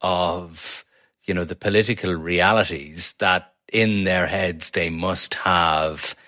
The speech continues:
a summer or at the very least an early, or very latest, an early autumn deadline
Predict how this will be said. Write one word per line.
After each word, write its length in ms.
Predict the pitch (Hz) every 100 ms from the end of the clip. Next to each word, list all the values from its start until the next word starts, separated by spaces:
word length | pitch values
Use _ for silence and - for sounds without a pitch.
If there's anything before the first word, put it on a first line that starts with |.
| _ _ _
a 420 | 90 85 82 78 - _
summer 600 | - - 101 90 82 78 - _
or 380 | 85 82 82 - _ _
at 180 | 80 80
the 60 |
very 300 | - 85 85
least 440 | 78 85 78 - - -
an 180 | 78 78
early, 560 | 78 82 80 78 73 _ 80
or 100 | 76
very 240 | 92 85
latest, 520 | 80 92 90 - -
an 220 | - 85 82
early 420 | 85 82 82 78
autumn 440 | 87 87 90 90 71 - - _
deadline 640 | 104 90 87 78 73 76